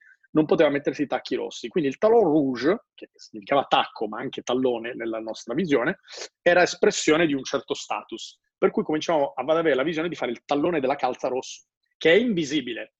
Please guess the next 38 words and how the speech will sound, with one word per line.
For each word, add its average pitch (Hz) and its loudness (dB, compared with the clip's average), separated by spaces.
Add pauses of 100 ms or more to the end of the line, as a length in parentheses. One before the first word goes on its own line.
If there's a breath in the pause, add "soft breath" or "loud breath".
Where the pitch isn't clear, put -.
(100)
però 185 2
per 156 0
un 147 -4
profondo 185 0
conoscitore, 156 -4
per 127 -8
uno 170 -4
che 151 -4
vuole 147 2
fare, 143 -2
lo 151 -2
vedi 139 0
ed 127 0
è 123 -4
un 127 -10
dettaglio 123 -8
che 123 -12
dici, - -18
"Cavolo, 107 -6
c'hai 120 -10
le 113 -10
talon 110 -10
rouge, 123 -4
c'hai - -4
quelle, - -12
quelle 117 -6
calze 139 2 (260 loud breath)
di 143 -4
quei 151 4
pazzi 160 2
lì 156 4
che 151 0
fanno 147 -6
il 143 -8
subscription 151 -6
con 139 -2
le 123 -6
iniziali." 120 -4